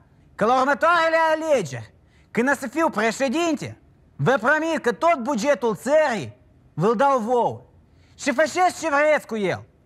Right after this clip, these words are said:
Numai să ajung eu președinte. Pe urmă, în vedere. Vă mulțumesc frumos!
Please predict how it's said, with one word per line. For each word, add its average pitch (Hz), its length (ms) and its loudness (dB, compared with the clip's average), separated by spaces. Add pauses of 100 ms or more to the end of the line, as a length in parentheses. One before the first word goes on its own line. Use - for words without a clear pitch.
(360)
Numai 311 380 2
să 240 140 -4
ajung 233 360 0
eu 247 280 2 (180)
președinte. 214 720 -4 (300)
Pe 190 100 0
urmă, 277 280 2
în 247 120 0
vedere. 180 440 -4 (720)
Vă 190 180 0
mulțumesc 269 680 -2 (160)
frumos! 214 520 -2